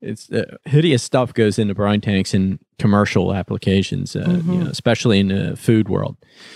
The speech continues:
Speaker 1: You know, notice if there's nasty odors and things coming from that. If there is salt and the water is hard, your salt may be bridged. And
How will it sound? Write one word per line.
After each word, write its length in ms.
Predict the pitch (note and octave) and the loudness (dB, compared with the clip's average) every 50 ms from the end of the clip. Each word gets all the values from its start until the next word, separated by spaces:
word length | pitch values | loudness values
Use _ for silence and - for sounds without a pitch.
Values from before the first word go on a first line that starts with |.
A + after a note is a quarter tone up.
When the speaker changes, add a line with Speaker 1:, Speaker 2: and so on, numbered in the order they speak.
| - - - - - _ _ _ _ _ | -20 -20 -20 -20 -20 _ _ _ _ _
Speaker 1:
You 100 | E3+ D3+ | 2 2
know, 100 | C3 C3+ | 2 2
notice 360 | E3+ E3+ D#3+ D#3+ D#3+ - - | 4 2 4 4 2 2 0
if 100 | C3 - | -2 0
there's 200 | - C3 A#2+ A#2 B2+ F#2+ | 2 2 2 2 0 0
nasty 440 | G#2+ A#2+ A2+ A2 A2+ - A2+ G2+ | 0 0 2 0 0 0 -2 0
odors 460 | G2+ G#2 G2+ G2 G#2 G2+ G#2 G#2 - G2+ | 0 0 2 2 0 0 -2 -4 -6 -8
and 380 | G2 G2 G2 - - D#3 F3+ _ _ _ | -10 -10 -10 -12 -14 -14 -18 _ _ _
things 300 | A2+ G#2 G#2 G2+ G2+ - | -6 -4 -4 -4 -6 -8
coming 280 | - - G2 G2+ G2 - | -10 -10 -10 -10 -10 -12
from 180 | - G2+ G2 G2 | -12 -12 -12 -10
that. 220 | F#2 F#2+ F#2+ - - _ _ _ _ _ _ _ _ | -12 -12 -14 -14 -18 _ _ _ _ _ _ _ _
If 140 | C3+ C3+ - | -6 -4 -2
there 180 | - D3+ C#3 B3 | -2 -2 0 2
is 180 | F4 G4 - | 2 2 2
salt 420 | - - - A#2 G#2+ G#2+ G#2 - - - | 2 0 0 2 2 2 0 -2 -4 -10
and 200 | - A#2 A#2 A2+ | -6 -4 -2 -2
the 80 | G#2+ G#2 | -2 -2
water 380 | G2+ G#2 A#2 B2+ C3+ C3+ C3 | 0 2 2 2 2 2 0
is 140 | A#2 A2+ - | 0 -2 -2
hard, 480 | A2 A2+ B2 B2 A#2+ B2 B2+ B2+ B2+ B2 - - _ _ _ _ _ _ - | 0 2 2 4 4 4 2 0 -2 -8 -16 -20 _ _ _ _ _ _ -8
your 160 | - A2 G#2+ | -6 -4 -4
salt 380 | - - - C3+ C#3 C#3 - | -4 0 2 2 2 2 0
may 320 | - B2 A#2 A2 A2+ A2 - - _ _ _ _ _ _ _ _ _ _ | 0 0 2 2 2 0 -2 -6 _ _ _ _ _ _ _ _ _ _
be 140 | B2 A#2 G#2+ | 0 0 0
bridged. 800 | F2+ - G2+ G#2+ A2 B2 B2 G#2+ F#2+ G#2 - - - - - _ _ _ _ _ _ _ _ _ - | 0 -2 -2 0 4 4 4 4 2 -2 -6 -8 -14 -16 -16 _ _ _ _ _ _ _ _ _ 0
And 360 | G#2+ G#2+ G#2+ G#2+ G#2 G#2 | 2 2 4 2 2 0